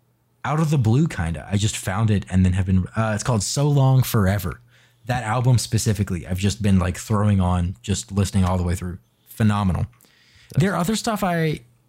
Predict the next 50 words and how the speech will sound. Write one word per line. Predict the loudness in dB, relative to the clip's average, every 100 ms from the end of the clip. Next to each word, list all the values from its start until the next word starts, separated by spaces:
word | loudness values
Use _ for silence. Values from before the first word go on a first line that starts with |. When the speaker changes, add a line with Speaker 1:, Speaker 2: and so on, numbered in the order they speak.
| _ 0
Speaker 1:
you | 2
know, | 4 0
I've | -2
kinda | 0 -2
checked | -2 -2 -2
out | 0 2
and | 2
it's | 2
been | 2
kinda | 4 4
like, | 2 2
okay, | 0 2 0 -2
but | -4
this | -6 -2 0 -2
album, | -4 -2 0 2 2
they | 2 4
nailed | 4 4 0 -4 -10 _
whatever | -4 0 0 -2 -2
the | -2
sound | -2 -2 0 -2
is | -4
that | -10
I | -14
really | -16 -20
like. | -20 -20 _ _ _ _ _ -8
Um, | -4 -2 -4 -8 _ _ _ _ _ _ _ _ _ _ _ _ _ _ -6
yeah, | -4 -2
I | 0
mean, | 2
that's | 2 0
honestly | 0 2 4
mostly | 4 2 2 4
it | 2 -2 _ -20 -10
for | 0
me, | 2 2 2
other | 4
than | 4
that, | 4
just | 2 0
a | 0
bunch | 0 0
of, |
like, | 0 2
mixes | 2 0 -4 -2
and | -2
shit | -2
like | -4 -4
that, | -4 -4
so. | -8 -10 -10 _ _ _ _ -18
Speaker 2:
Gotcha. | -16 -18